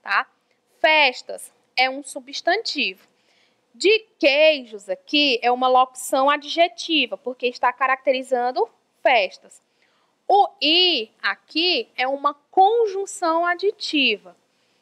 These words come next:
Vinhos é um adjetivo, que também faz cara-, atribui característica à palavra festas,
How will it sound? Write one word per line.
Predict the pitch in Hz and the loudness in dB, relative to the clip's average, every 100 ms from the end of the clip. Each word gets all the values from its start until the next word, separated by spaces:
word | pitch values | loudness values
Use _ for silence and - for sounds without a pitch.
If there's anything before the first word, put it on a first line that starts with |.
| _ | _
Vinhos | 220 240 320 392 381 233 185 - - | _ -2 2 2 0 -4 -10 -14 -4
é | 240 | -2
um | 254 269 | -2 0
adjetivo, | 277 277 311 320 349 392 - 339 269 202 _ _ _ _ _ | 0 0 -4 -2 -2 -2 -4 -4 -2 -4 _ _ _ _ _
que | 269 | -8
também | - 311 277 285 302 359 427 - | 0 0 0 0 2 0 -2 0
faz | 320 311 | 0 0
cara-, | - 294 277 269 _ - | -4 0 0 -4 _ -6
atribui | 247 262 233 247 | -6 -6 -8 -8
característica | 277 285 247 - - 226 247 - - | -6 -2 -2 0 0 0 -4 -8 -6
à | 254 | -2
palavra | 247 214 220 262 349 494 _ _ _ _ | 0 2 2 2 0 -2 _ _ _ _
festas, | 285 254 208 - - - | 0 0 0 -6 -20 -20